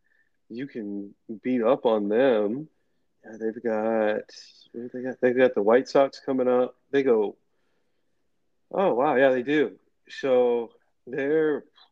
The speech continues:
currently in San Diego. Then they go to Baltimore. So that's gonna be the meat of it. Then a four-game set with Kansas City, Astros, White Sox, back to Kansas, uh, against Kansas City again. Oakland,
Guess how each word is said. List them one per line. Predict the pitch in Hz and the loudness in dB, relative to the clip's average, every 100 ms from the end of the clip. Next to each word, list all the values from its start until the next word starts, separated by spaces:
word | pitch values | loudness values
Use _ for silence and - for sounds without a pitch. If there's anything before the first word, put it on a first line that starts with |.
| - | -14
currently | - 220 226 156 156 | -2 0 2 0 -2
in | 131 | -4
San | - 147 139 | -6 -6 -4
Diego. | 127 131 135 139 135 131 | -4 -2 0 0 0 -2
Then | 131 | -6
they | 127 | -4
go | 127 123 | -2 -2
to | 107 | -2
Baltimore. | 120 123 - 127 123 123 123 - | -2 -4 -6 -6 -2 -2 -4 -8
So | 127 | -10
that's | 120 | -8
gonna | 143 123 | -8 -6
be | 120 | -6
the | 117 | -6
meat | 110 120 123 | -4 0 2
of | 120 | 4
it. | 120 - _ _ _ - | 2 -2 _ _ _ -4
Then | 127 117 - _ 120 | -2 -2 -6 _ -12
a | |
four-game | 110 143 143 143 143 131 | -6 2 4 4 2 2
set | - 135 110 | 2 0 0
with | 120 | -6
Kansas | - 127 120 113 | -4 -2 -2 -6
City, | - 123 123 120 107 - | -4 -2 -2 -4 -4 -2
Astros, | 131 131 - 131 123 120 - | -2 -2 -4 0 0 -2 -2
White | 117 117 - | 0 0 0
Sox, | 123 117 117 - - _ _ _ _ _ _ | 0 0 -2 -10 -20 _ _ _ _ _ _
back | 123 127 127 | -2 -2 -2
to | 123 | -8
Kansas, | - 123 113 113 - - - _ 131 | -4 -2 -2 -8 -14 -20 -20 _ -2
uh, | 123 110 | 0 0
against | 110 127 120 - | -2 -2 -4 -4
Kansas | 139 120 - | -4 -4 -4
City | 131 120 | -2 0
again. | 110 127 135 135 135 - _ _ _ _ _ _ - | 0 2 4 4 0 -8 _ _ _ _ _ _ 0
Oakland, | 143 156 151 151 147 151 | 4 4 2 2 4 0